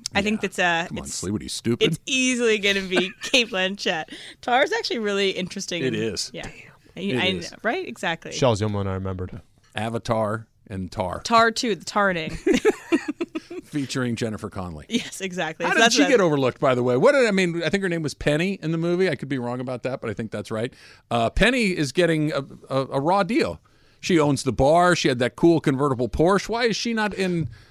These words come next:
Speaker 2: every p-, category?
Speaker 3: So what's the setup tonight? Is this, uh,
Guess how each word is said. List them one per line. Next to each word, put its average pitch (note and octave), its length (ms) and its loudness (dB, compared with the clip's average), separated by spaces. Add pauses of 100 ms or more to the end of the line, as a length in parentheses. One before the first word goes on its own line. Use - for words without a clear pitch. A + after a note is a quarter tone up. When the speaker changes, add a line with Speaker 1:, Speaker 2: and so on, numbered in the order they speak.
(160)
Speaker 2:
every F#3+ 280 4
p-, - 160 -2
category? F#2 560 -2
Speaker 3:
So D3 200 4
what's D#3 240 2
the D#3 100 0
setup C3+ 380 6
tonight? G#2+ 400 0
Is G#2+ 160 -4
this, A#2 240 0
uh, G#2+ 440 2